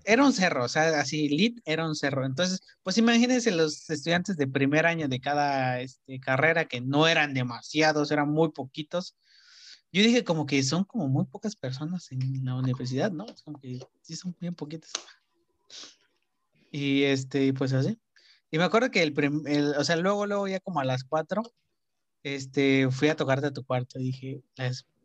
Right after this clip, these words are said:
le, le digo, y ya te llamé, y me dije, dijiste, ya no me acuerdo qué pasó, pero sí fui como que a tocarte, y ya después como, "Oye, ¿nos vamos?". Sí, y ya te metiste otro rato, y ya saliste con tu mochila.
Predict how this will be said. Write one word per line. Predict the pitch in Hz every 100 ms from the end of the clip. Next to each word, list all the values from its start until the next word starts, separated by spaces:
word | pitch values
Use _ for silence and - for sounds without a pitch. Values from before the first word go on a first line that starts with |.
| -
le, | 139 135 131 131
le | 131 131
digo, | 151 262 269 _ _ _ _ _
y | 151
ya | 170 180
te | 156
llamé, | 139 143 143
y | 139
me |
dije, | 143 - 160
dijiste, | 147 143 139 135 139 139 139 _ _ _ _ _ _ -
ya | 185 247
no |
me | 240
acuerdo | 175 208 208
qué | 208 196 196 190
pasó, | 139 131 151
pero | 139 131
sí | 160
fui | 156 208
como | 190 139
que | 131
a | 131
tocarte, | 127 139 139 143 120
y | 120 127
ya | 127
después | 127 - 131 131
como, | - 123 _ -
"Oye, | 196 214 202
¿nos | 151
vamos?". | 165 190 _ _ - _ _ _ _ - - - -
Sí, | - 330 349 185
y |
ya | 139 147
te | 151
metiste | 135 156 180
otro | 160 147
rato, | 151 151 160
y |
ya | 131
saliste | 131 135 135 135
con | 120
tu | 113
mochila. | 120 - 131